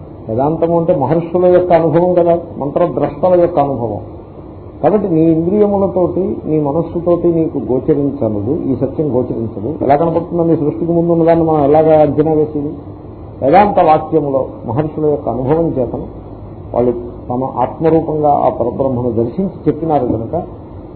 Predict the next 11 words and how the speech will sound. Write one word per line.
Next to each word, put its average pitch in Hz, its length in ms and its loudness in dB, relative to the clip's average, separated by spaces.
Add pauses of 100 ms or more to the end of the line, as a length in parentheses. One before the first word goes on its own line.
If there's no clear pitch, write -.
వాటి 139 180 4
ప్రమాణాన్ని 147 640 0
బట్టి 117 280 -2 (720)
విజ్ఞాన 180 420 2 (100)
రూపమైన 151 520 2
సత్ 135 280 -2
అంటే 156 380 -4 (120)
చిద్రూపమైన 156 840 2
సత్ 117 340 -4
అత్యంత - 560 -4 (120)
సూక్ష్మమైనది. 143 680 -4